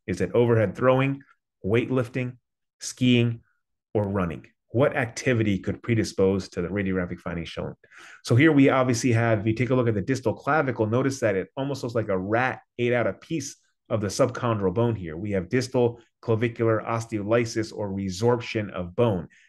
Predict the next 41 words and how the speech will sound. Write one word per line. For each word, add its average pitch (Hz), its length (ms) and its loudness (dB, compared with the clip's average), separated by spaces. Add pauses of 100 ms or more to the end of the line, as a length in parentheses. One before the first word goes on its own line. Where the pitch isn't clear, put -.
And 110 80 0
of - 80 -6
course, 120 240 4
this 117 160 -2
is 113 160 -6
seen 117 180 0
in 98 120 -6
post-traumatic 113 600 -2
cases 107 400 -2
like 92 160 -4
that 107 240 -2
seen 101 220 -6
in 87 80 -4
weightlifting. 98 640 0 (260)
So 107 180 0
weightlifting 113 600 2
is 95 100 -6
the 95 260 2 (260)
best 123 180 0
answer, 107 260 -2
particularly 120 480 -2
those 113 280 2
who 104 120 -2
bench 110 380 -2
press 98 240 -4
and 98 180 -8
do 110 140 -2
heavy 107 300 -4
bench 95 280 -4
pressing. 76 280 -14 (440)
Overhead 139 480 6
throwing 123 440 4
is 110 140 0
a 107 60 0
risk 117 240 0
factor 110 320 0
for 101 200 -4
slap 131 480 -2
tears, 104 400 -4 (240)
superior 120 480 0
labral, 113 420 0